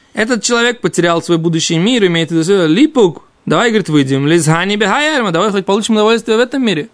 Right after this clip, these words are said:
Если будущего мира нет у него, да, говорит Ахар, у меня, в смысле, так он говорит про себя, так давай хотя бы в, то, в этом мире получим удовольствие.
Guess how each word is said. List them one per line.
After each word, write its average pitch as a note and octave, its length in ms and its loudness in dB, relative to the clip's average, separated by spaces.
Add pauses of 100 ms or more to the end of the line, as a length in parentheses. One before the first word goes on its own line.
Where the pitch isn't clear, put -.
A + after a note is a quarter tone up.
(680)
Если G#3 220 2
будущего G#3 480 4
мира F#3+ 260 2
нет C#3+ 500 -2
у A3+ 60 -6
него, D3 400 0 (160)
да, F#3 260 0
говорит E3 420 0
Ахар, E3 320 -2
у F#3 80 -2
меня, E3 380 2
в - 40 -16
смысле, F3+ 260 -8
так D#3+ 180 -4
он D#3+ 80 -2
говорит A3+ 180 -4
про - 100 -4
себя, E3 280 -2 (600)
так D3+ 160 0
давай F3 240 2
хотя A#3 320 0
бы A#3 80 0
в, F#3+ 60 -6
то, B3+ 120 -2
в A3 80 -2
этом D#4 280 0
мире D4+ 200 2
получим A3 460 0
удовольствие. F#3 560 0